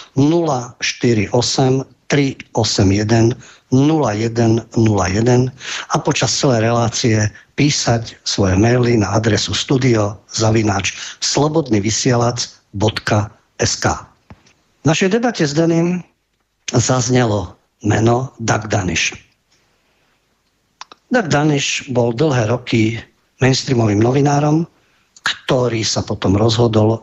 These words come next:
že odchádza z Aktualit S K, čo je hlasná truba neoliberal-, neoliberalizmu, nato, E U a všetkých týchto prosystémových vecí, aby prešiel do redakcie denníka Postoj. Situácia sa znovu zmenila. A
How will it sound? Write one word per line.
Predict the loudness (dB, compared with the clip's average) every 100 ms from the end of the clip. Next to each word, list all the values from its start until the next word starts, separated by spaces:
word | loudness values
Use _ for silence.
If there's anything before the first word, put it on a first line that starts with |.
| -2
že | 0
odchádza | 0 0 0 0 0
z | 0
Aktualit | -2 -2 0 0 -2
S | -4 -2
K, | -2 0
čo | 0
je | 0
hlasná | 0 -2 -2 -4
truba | 0 0 0 -4 -6 -6 0
neoliberal-, | 2 2 2 0 0 0 2
neoliberalizmu, | 2 4 2 -2 0 0 0 0 0 2
nato, | 2 2 0 -2 0 2
E | 2
U | 2
a | 2
všetkých | -2 -4 -4
týchto | -2 -2 -2 -4 -4 -6 -4
prosystémových | -2 0 -2 0 0 0 0 0
vecí, | 0 0 -4 -6 -18 -18 -12 -2
aby | 2 2
prešiel | 2 0 0 -2 0 2 0 -2 -8 _ _ -16
do | -6 0 0 0 -2 -6
redakcie | 0 2 0 -2 0 0 0
denníka | 2 2 2 0 -4
Postoj. | -2 -2 -2 -6 -8 -10 -18 -20 _ _ _ -18
Situácia | -8 -4 0 0 0 -2 -2
sa | 0
znovu | 0 0 0
zmenila. | 0 0 -2 -4 -8 -12 _ _ _
A | _